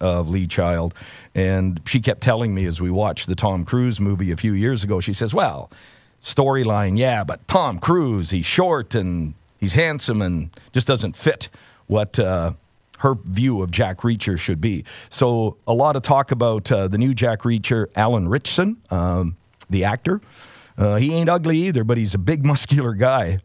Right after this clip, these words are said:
Uh, they filmed this, this past summer, uh, filmed all these episodes, uh, in and around Toronto. So, um,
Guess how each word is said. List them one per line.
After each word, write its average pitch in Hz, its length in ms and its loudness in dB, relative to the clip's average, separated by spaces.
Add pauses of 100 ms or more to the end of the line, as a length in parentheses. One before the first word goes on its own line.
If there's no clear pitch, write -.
Uh, 85 280 0
they 160 120 0
filmed 185 320 0
this, - 240 -2
this 135 200 0
past 139 260 0
summer, 170 320 -2
uh, 82 220 -2
filmed 113 280 0
all 107 140 2
these 101 200 0
episodes, 107 600 0
uh, 101 280 2 (140)
in 123 140 2
and 120 80 0
around 117 280 0
Toronto. 127 420 0 (420)
So, 107 420 2
um, 98 340 0